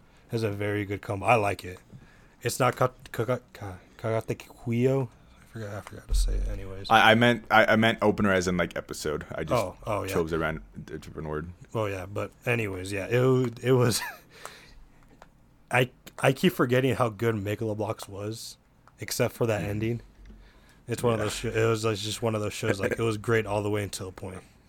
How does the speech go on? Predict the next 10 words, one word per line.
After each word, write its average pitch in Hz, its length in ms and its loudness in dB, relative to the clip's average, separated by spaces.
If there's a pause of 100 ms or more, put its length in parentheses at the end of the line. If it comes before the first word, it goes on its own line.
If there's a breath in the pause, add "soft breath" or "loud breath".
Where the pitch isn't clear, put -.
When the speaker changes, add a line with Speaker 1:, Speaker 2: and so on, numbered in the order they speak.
(540 loud breath)
Speaker 1:
But 117 240 2
with 120 300 2
Speaker 2:
Yeah. 131 80 0
Speaker 1:
the, 107 240 -10
the 107 140 -4
way 120 220 2
it's 113 120 -4
going 110 300 0
right 95 160 -6
now, 101 340 -6